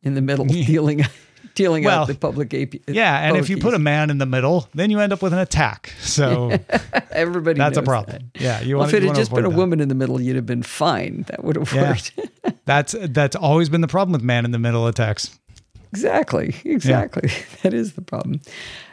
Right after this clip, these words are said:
Speaker 1: Well, I think I'm getting the handle on this, and, and I didn't expect to find the answer here,
Speaker 2: Hmm.
Speaker 1: but I wanted to understand more why it's so hard.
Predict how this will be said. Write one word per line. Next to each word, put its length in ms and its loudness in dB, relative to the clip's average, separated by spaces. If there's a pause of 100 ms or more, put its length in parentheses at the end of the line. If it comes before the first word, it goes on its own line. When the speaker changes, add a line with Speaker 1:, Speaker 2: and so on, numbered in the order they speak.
(200)
Speaker 1:
Well, 360 2
I 80 2
think 480 -8
I'm 300 2
getting 380 2
the 120 2
handle 320 2
on 160 2
this, 220 0
and, 180 -2
and 280 0
I 120 4
didn't 240 0
expect 400 -2
to 100 -2
find 440 0
the 680 -2 (500)
answer 460 0 (520)
here, 500 2
Speaker 2:
Hmm. 60 -12 (520)
Speaker 1:
but 100 2
I 60 6
wanted 340 2
to 60 2
understand 500 -2
more 300 2
why 220 0
it's 220 0
so 260 0
hard. 680 0